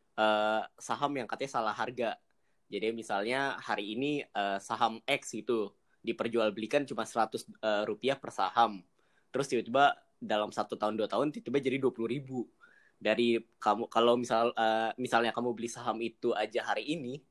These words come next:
misalnya kamu beli, eh, satu lembar aja, itu kamu bisa, eh, multiply duit kamu tuh dua puluh kali lipat. Tapi bisa juga nih kebalikannya nih. Kalau misalnya kamu beli saham harganya sepuluh ribu,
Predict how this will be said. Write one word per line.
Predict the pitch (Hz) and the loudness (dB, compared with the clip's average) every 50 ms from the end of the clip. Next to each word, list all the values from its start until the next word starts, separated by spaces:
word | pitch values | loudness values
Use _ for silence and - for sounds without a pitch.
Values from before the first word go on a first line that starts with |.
| _ _ _ _ _ _ | _ _ _ _ _ _
misalnya | - 110 107 - 107 107 107 - | -12 -10 -2 0 0 2 2 0
kamu | - 110 117 113 104 | -2 -2 -2 -4 -2
beli, | 101 117 113 113 110 107 - | -2 -2 0 0 0 0 -2
eh, | - - 104 104 104 104 104 104 104 104 104 101 - _ _ _ _ _ - | -2 -2 0 0 2 2 2 2 2 0 0 -2 -4 _ _ _ _ _ -6
satu | - 117 107 - - 131 | 0 0 0 2 2 0
lembar | 123 120 117 110 107 113 117 143 | 0 0 0 0 0 2 2 2
aja, | 156 - 127 135 151 - _ _ _ _ _ _ _ _ _ _ _ _ _ _ - | 2 2 0 0 0 -2 _ _ _ _ _ _ _ _ _ _ _ _ _ _ -12
itu | 113 - - 160 180 | -12 -2 2 2 2
kamu | 175 - - 113 127 156 185 190 - - 123 | 2 0 -4 -2 0 4 4 4 2 2 -4
bisa, | 123 127 - - 151 160 185 196 - - _ _ _ _ _ _ _ _ _ _ _ _ | -6 -6 -2 4 4 4 4 4 0 -4 _ _ _ _ _ _ _ _ _ _ _ _
eh, | - 120 117 107 | 2 2 2 2
multiply | 113 117 127 127 120 - 131 - - 151 170 | 0 -2 -2 -2 -2 -2 -6 -2 0 0 0
duit | 156 135 131 | 0 -2 -4
kamu | - 113 117 147 - | -4 -2 -2 2 4
tuh | 202 | 4
dua | 170 127 123 117 - | 4 4 2 0 2
puluh | - 117 113 | 0 -2 0
kali | - 107 110 110 | 0 0 0 0
lipat. | 127 143 - _ - 120 113 - _ _ _ _ _ _ _ - _ _ _ _ | -2 -4 -6 _ -2 -2 -2 -2 _ _ _ _ _ _ _ -20 _ _ _ _
Tapi | - 113 135 170 180 170 - - | -2 0 2 2 2 0 0 -4
bisa | _ 123 123 123 123 | _ -12 -6 -4 -2
juga | 113 120 139 151 214 | -2 -2 4 6 6
nih | 208 196 185 | 6 6 2
kebalikannya | - 127 127 127 123 123 - 147 160 170 170 | 2 2 2 2 2 2 0 0 0 0 0
nih. | 165 165 156 139 127 - - _ _ _ _ _ _ | 0 0 0 -2 -4 -6 -12 _ _ _ _ _ _
Kalau | - 117 113 113 113 | 0 0 2 2 0
misalnya | 120 113 117 117 113 | -2 -4 -4 -4 -2
kamu | - 120 120 120 107 | -2 -2 -2 -4 -6
beli | 113 117 113 | -6 -10 -6
saham | - 110 101 - 139 143 139 123 110 104 - | -4 -4 -2 2 2 0 0 0 -6 -8 -6
harganya | 110 104 113 131 127 | -6 -4 -4 -4 -6
sepuluh | - - 120 117 113 | -6 -6 -6 -4 -4
ribu, | 107 104 101 113 135 139 - | -6 -8 -8 -4 -4 -4 -4